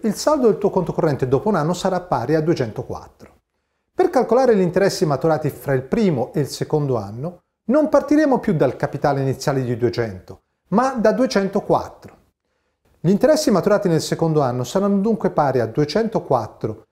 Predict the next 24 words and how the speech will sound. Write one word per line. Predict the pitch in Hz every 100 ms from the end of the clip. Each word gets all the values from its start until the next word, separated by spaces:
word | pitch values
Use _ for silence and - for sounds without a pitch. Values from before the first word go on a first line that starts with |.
| _ _ _ -
per | 202 147 107
due | 107 107 120 220
diviso | 202 254 269 214
cento, | 220 117 95 98 135 -
che | 277
è | 285
pari | 214 185 196
a | 196
quattro | - - 254 254 - 262 254 -
punto | 190 170 165 196
zero | 156 143 139
otto | 117 - _ - -
euro. | 123 87 - - _ _ _ -
Il | 180 180
saldo | 262 285 226
dopo | 180 202 190
due | 147 151
anni | 127 117 120 185
sarà | - - 254 254
quindi | 247 226 220
pari | 180 147 147
a | 147
duecentoquattro | 143 220 185 185 190 - 160 127 - - 190
più | - 185 117